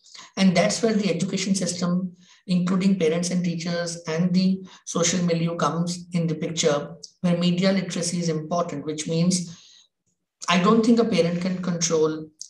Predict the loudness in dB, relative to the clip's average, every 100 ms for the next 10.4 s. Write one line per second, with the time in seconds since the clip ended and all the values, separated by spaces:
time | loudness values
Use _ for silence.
0 | _ _ -20 -20 -20 -8 -2 0 0 -2
1 | 0 -2 -2 -4 -4 -6 -10 -10 -2 0
2 | 2 2 0 -2 0 0 0 -2 -4 0
3 | 0 0 -4 -6 -6 -4 0 0 0 -2
4 | 0 -2 -2 0 -2 -2 -4 -4 -6 -4
5 | 0 0 0 0 -2 -2 -2 -4 -6 -12
6 | -6 2 2 4 2 2 0 -2 -2 -2
7 | 0 0 0 -4 -4 -2 0 2 2 2
8 | 2 0 -2 0 0 0 0 -2 -4 -6
9 | -4 -4 -4 0 0 2 2 2 2 2
10 | 2 4 2 0